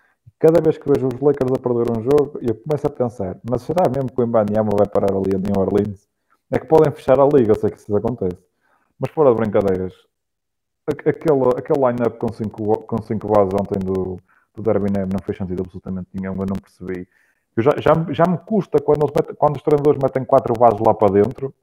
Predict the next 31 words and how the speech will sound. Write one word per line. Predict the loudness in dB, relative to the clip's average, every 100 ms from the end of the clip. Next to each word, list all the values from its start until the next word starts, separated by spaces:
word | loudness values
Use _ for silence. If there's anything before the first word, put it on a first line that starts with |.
| _ _ _ _ _ 2
bases, | 4 4 -2
posições, | -20 -8 -6 -4 -4 -4
os |
jogadores | -2 0 0
da | 0
posição | -4 -4 -2 0
um | -2
e |
dois. | 0 -4 -6 -20 _ _ _
Porque | -10 -10 _ -12
os | 0
jogadores | 2 4 2
três | 0 -2
a |
jogar | 0 2 0
a |
quatro, | 4 4 4 -2 _ _ _ _ _ _ _ _ _ _ 2
ok. | 2 4 4 4 2 -6
Agora, | -2 2 4 2
jogadores | 2 4 4 2
de | -10 -16 -8
posição | -6 0 0
dois | 2 2
a | 2
jogar | 2 2
a | 0
cinco, | -4 -8 -8 -14 -10
como | -4
ele | -4
tinha | -2 -2
ontem, | 0 -2 -4 -10